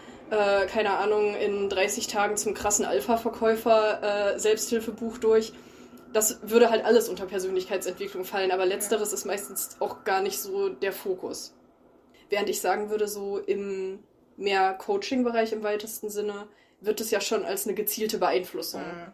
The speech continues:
Speaker 1: verstanden. Das heißt, ich setze mich hin und sage, ich möchte meine Persönlichkeit entwickeln. Dazu setze ich mir bestimmte Ziele, wo ich mich hinentwickeln möchte. Und dann unternehme ich sehr bewusst bestimmte Handlungen, um meine Persönlichkeit dahin zu entwickeln.
Speaker 2: Ja. Ich hätte jetzt auch gedacht, so an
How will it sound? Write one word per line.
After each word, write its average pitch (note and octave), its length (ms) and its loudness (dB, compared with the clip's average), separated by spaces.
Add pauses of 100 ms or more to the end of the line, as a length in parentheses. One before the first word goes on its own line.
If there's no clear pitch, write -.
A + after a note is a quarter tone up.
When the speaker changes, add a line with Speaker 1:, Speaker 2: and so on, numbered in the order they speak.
(120)
Speaker 1:
verstanden. F3+ 540 -2
Das G3 160 -2
heißt, G3 240 0
ich - 220 -4
setze G3+ 320 -2
mich G#3 120 -4
hin B3 160 6
und G#3+ 120 0
sage, F#3+ 240 -2
ich - 200 -2
möchte G#3 300 -2
meine G#3 180 0
Persönlichkeit G3+ 600 -2
entwickeln. F3+ 400 -2
Dazu G#3 240 -2
setze G3+ 240 -2
ich - 100 -6
mir G#3 80 2
bestimmte G3+ 400 -6
Ziele, G#3+ 360 0
wo F3+ 60 2
ich F#3 100 -2
mich A3 120 -4
hinentwickeln F#3 560 2
möchte. F3 280 -6
Und F#3 140 -8
dann A3 220 -2 (300)
unternehme G#3+ 400 2
ich G#3 140 -6
sehr G#3+ 140 6
bewusst A3 360 -2
bestimmte A3 420 -4
Handlungen, A#3 380 4
um A3 100 -2
meine A3 200 4
Persönlichkeit G#3 540 -2
dahin G#3 200 0
zu - 140 -2
entwickeln. - 520 -8
Speaker 2:
Ja. G3+ 160 -10 (600)
Ich A#3 140 -18
hätte A#3 160 -6
jetzt A3 180 -6
auch G#3 200 0
gedacht, G#3 320 -4
so A3+ 100 -10
an F#3 400 -8